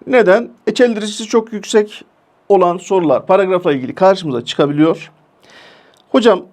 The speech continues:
ne yaparız da bu sorunlarımızı aşarız? Paragrafla ilgili sorunlarımızı nasıl aşarız?" Bununla ilgili püf noktalarını ara ara vermeye çalışacağım.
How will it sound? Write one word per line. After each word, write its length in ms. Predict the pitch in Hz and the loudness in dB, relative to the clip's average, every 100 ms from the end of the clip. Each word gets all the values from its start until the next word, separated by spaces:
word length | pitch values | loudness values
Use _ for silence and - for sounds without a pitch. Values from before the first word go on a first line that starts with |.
| - | -12
ne 260 | 208 214 | -8 -2
yaparız 720 | 254 262 254 254 220 220 202 180 | 2 2 2 0 0 0 -2 2
da 220 | 196 175 | 2 2
bu 60 | 202 | -4
sorunlarımızı 840 | 208 190 190 185 180 180 175 175 | 0 0 2 2 0 0 -2 -2
aşarız? 520 | 170 165 170 151 151 - | -2 -2 -4 -4 -12 -4
Paragrafla 760 | 180 185 190 185 226 220 190 - | 0 0 0 0 -2 -2 -4 -4
ilgili 380 | 180 175 160 - | -6 -8 -10 -6
sorunlarımızı 720 | 214 202 180 147 147 156 202 | -2 0 -2 -4 -4 -6 0
nasıl 360 | 233 233 208 160 - | 0 0 -2 -4 -2
aşarız?" 480 | 180 151 175 180 | -2 -2 -6 -6
Bununla 320 | 226 233 190 151 | -6 -4 -2 -4
ilgili 240 | 135 117 | -4 -10
püf 240 | - 226 | -10 -8
noktalarını 680 | 190 175 147 123 127 208 233 233 _ _ - | -8 -6 -4 -4 -2 -2 -2 -8 _ _ -2
ara 320 | 190 165 135 | 0 2 0
ara 240 | - 151 135 | 0 0 2
vermeye 400 | 190 143 190 226 _ _ _ _ | 0 0 -4 -6 _ _ _ _
çalışacağım. 500 | - 147 135 120 | -4 -2 -4 -8